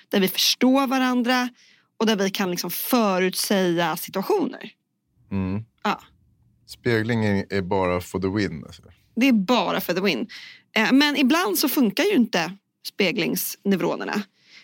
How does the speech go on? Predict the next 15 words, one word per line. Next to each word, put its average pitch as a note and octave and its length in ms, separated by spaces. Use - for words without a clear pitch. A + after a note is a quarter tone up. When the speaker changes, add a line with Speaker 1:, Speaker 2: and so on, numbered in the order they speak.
Speaker 1:
Till C#4 160
exempel F4 420
så D#4+ 80
har C#4+ 80
det B3+ 80
visat C4 220
sig B3 140
att A#3+ 60
människor A#3 400
med G#3+ 200
autism, - 720
eller A#3 200
för A#3 80
den A3+ 180
delen G#3 400